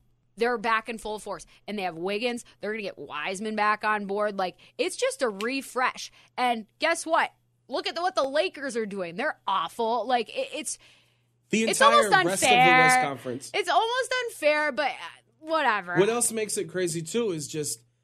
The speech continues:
Speaker 2: the type of player that Klay is, where
Speaker 1: Yes.
Speaker 2: it, it's not an awkward transition
Speaker 1: Nope.
Speaker 2: because he needs the ball. He doesn't need the ball.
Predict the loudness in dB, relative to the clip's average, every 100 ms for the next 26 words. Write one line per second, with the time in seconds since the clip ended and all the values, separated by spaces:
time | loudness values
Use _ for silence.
0 | _ -2 -2 0 -2 -4 -4 -4 -4 -6
1 | -10 -8 -6 -4 -4 -4 -6 -6 -4 -6
2 | -8 -16 _ _ -2 -2 0 -2 -2 -4
3 | -2 -2 -4 -2 -4 -4 -6 -6 -4 -4
4 | -4 -6 -4 -4 -4 -10 _ -4 -2 0
5 | 0 -2 -4 -4 -8 -10 -6 -4 -6 -10
6 | _ _ _ -10 -2 -2 -2 -4 -6 -8
7 | -8 -8 -8 -8